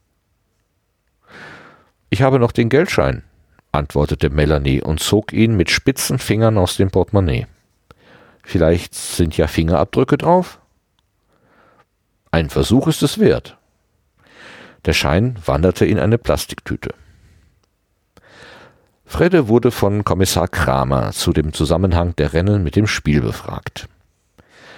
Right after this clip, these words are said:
„Dann hat also zeitgleich mit eurem Spiel ein echtes Rennen auf derselben Strecke stattgefunden?“ „Am selben Abend. Beim Spiel wurde das gleiche Rennen ja zigmal am Abend gefahren.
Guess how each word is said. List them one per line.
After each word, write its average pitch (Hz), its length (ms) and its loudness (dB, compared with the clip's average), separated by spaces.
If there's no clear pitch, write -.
„Dann 98 220 2
hat 127 160 0
also 90 500 2
zeitgleich - 880 -2
mit - 160 -2
eurem 85 240 2
Spiel 127 560 -2
ein 82 220 -2
echtes - 500 -2
Rennen 131 320 2
auf - 140 -2
derselben 87 560 0
Strecke - 420 -2
stattgefunden?“ - 760 -4
„Am 113 160 2
selben 76 360 0
Abend. 73 520 -2
Beim 90 180 2
Spiel 123 480 0
wurde 87 160 0
das 76 220 -2
gleiche 85 440 0
Rennen 90 220 0
ja 101 180 2
zigmal 120 540 0
am - 160 -4
Abend 123 300 -6
gefahren. 50 400 -12